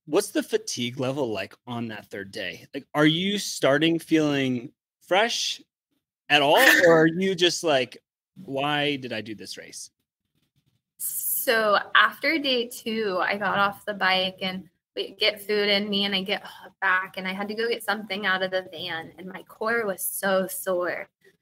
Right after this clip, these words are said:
Speaker 2: I was like, "Oh my goodness, every step hurts." And I was like,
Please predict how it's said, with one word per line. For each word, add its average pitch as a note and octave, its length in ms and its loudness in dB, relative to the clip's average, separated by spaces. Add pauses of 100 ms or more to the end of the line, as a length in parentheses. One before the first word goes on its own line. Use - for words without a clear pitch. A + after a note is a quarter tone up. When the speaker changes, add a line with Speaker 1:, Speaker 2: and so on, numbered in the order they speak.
(260)
Speaker 2:
I - 40 -18
was F#3+ 160 -16
like, - 220 -20
"Oh F#3+ 120 -2
my G3 120 0
goodness, F3+ 440 -6
every F3+ 280 -4
step F3+ 320 -8
hurts." F3+ 460 -4
And F#3+ 80 -8
I F#3+ 60 -6
was F#3 120 -12
like, G3 100 -20